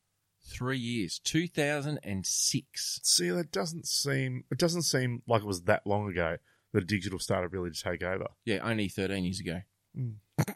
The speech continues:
Speaker 2: But it, it doesn't,
Speaker 1: No,
Speaker 2: but
Speaker 1: it
Speaker 2: that
Speaker 1: seems
Speaker 2: seems like a long time ago, though.
Speaker 1: It does. And, um, and now
Speaker 2: It's shifted a bit now, though.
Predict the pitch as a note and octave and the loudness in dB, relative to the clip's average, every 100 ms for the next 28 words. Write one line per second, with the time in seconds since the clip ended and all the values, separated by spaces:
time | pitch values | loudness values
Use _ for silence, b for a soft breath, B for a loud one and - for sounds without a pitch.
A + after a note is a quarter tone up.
0 | - D#3+ D#3+ - B2 D3+ C#3 - B2 C3+ | 8 10 12 8 8 8 8 2 8 12
1 | C3+ B2+ A#2+ D3+ C#3+ C3+ C3 A2+ A2+ A2+ | 12 12 10 10 8 8 8 8 6 6
2 | G2+ A2+ A2+ F#2 E2 E2+ G2 G2+ F#2 D#2+ | 6 6 6 4 4 2 2 2 2 0
3 | - - - G#2+ A2 A2 G#2 G#2 G2+ G2 | -8 -14 -4 0 0 2 4 4 2 -4
4 | - G#2 G2+ G2+ G#2 G#2+ G2 G#2+ G3 - | -4 -2 0 0 0 0 0 0 -4 -8
5 | _ - - - D3+ D#3+ - C#3 G#2+ F#2+ | _ 2 4 6 6 4 2 2 2 2
6 | E2+ D#2 E2 | 0 -2 -4